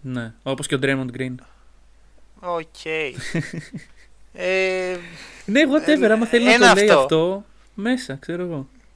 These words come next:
Speaker 2: Και δύο, μακάρι να είχαμε αυτό, δει τι θα μπορούσε να κάνει αυτός ο παίκτης, ε, χωρίς να έχει τον Durant να τον επισκιάζει.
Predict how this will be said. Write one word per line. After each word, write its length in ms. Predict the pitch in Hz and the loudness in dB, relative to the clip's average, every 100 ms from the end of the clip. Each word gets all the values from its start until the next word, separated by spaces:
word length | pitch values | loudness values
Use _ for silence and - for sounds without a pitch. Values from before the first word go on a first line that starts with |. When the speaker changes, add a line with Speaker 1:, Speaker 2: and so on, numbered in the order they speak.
| _ | _
Speaker 2:
Και 180 | 208 202 | -2 0
δύο, 220 | 208 294 | 2 2
μακάρι 920 | 254 190 - 185 190 208 202 254 262 _ _ _ _ _ | 2 0 0 4 6 6 4 -6 -12 _ _ _ _ _
να 280 | 190 190 208 | -10 -2 0
είχαμε 380 | 247 - 285 277 | 0 2 2 2
αυτό, 460 | 262 - 285 254 190 202 208 185 | -2 -2 0 0 0 -8 -14 -12
δει 480 | 185 233 262 269 233 - - | -8 -6 -8 -10 -14 -18 -12
τι 160 | 254 | -8
θα 140 | 262 254 | -2 -2
μπορούσε 320 | 220 233 - | 0 -4 -2
να 80 | 233 | -2
κάνει 240 | 240 233 | 0 0
αυτός 240 | 214 - 214 | -2 -6 -8
ο 40 | |
παίκτης, 580 | - 160 151 - 202 - _ - - _ _ - _ _ | -4 -4 -4 -10 -20 -20 _ -20 -20 _ _ -20 _ _
ε, 440 | 170 180 190 190 185 | -8 -4 -2 -2 -4
χωρίς 420 | - 208 240 254 | -2 -2 0 0
να 160 | 254 | 2
έχει 200 | 254 240 | 2 0
τον 160 | - 226 | -6 -6
Durant 340 | 202 208 233 240 | -4 -2 0 0
να 100 | 233 | -4
τον 140 | 233 226 | -6 -10
επισκιάζει. 760 | 214 - - 226 214 160 131 | -8 -10 -4 0 0 0 -6